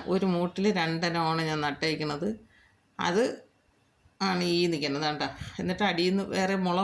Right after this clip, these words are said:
വന്നിട്ടുണ്ട്, നല്ലപോലെ പൊടിച്ചിട്ടുണ്ട്. എൻ്റെ ഈ വീഡിയോ എല്ലാവർക്കും ഇഷ്ടമായെങ്കിൽ ലൈക്ക് ചെയ്യണം, ഷെയർ ചെയ്യണം, സബ്സ്ക്രൈബ് ചെയ്യണം. ഇതുപോലെ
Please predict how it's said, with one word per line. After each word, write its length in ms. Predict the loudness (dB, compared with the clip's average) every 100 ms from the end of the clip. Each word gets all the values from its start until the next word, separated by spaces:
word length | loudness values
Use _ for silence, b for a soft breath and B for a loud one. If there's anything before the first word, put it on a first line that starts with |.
| 2
വന്നിട്ടുണ്ട്, 380 | 0 -4 -4 -2
നല്ലപോലെ 560 | 0 2 2 2 0
പൊടിച്ചിട്ടുണ്ട്. 680 | 0 0 0 -2 -4 -4 -4 -4 B B B B B B -2
എൻ്റെ 260 | 0 2 2
ഈ 120 | 2 2
വീഡിയോ 500 | 2 2 2 2 0 -4 -12 -4
എല്ലാവർക്കും 560 | -2 2 0 -2 -4 -6
ഇഷ്ടമായെങ്കിൽ 720 | -6 -2 0 0 -2 -4 -8 -8 -4
ലൈക്ക് 340 | -2 -2 -4 -4
ചെയ്യണം, 400 | -2 0 -2 -6 -8 -8
ഷെയർ 360 | -4 0 0
ചെയ്യണം, 480 | 0 -2 -2 -4 -6 -6
സബ്സ്ക്രൈബ് 680 | -6 -4 -6 -4 0 2 2
ചെയ്യണം. 360 | 2 0 -4 -8 _ b b b b -6
ഇതുപോലെ 540 | -2 0 0 0 2